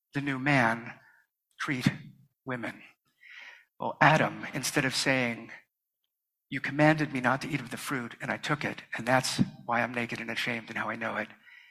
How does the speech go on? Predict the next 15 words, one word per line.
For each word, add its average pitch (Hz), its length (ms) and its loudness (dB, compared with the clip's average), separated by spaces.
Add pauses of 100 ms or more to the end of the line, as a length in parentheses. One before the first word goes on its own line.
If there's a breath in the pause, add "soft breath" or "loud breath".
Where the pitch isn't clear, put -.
(600 loud breath)
he - 100 -8
says, 131 260 -4
"The 131 80 -10
woman 131 260 -4
that 120 140 -12
you 131 80 -10
gave 117 320 -4
me." - 160 -12 (1160 loud breath)
Uh, - 120 -2
he 147 200 -6
blames 135 440 0
her. 117 300 -2 (1160)
And 139 180 -2
Jesus 160 560 2
now, 117 460 2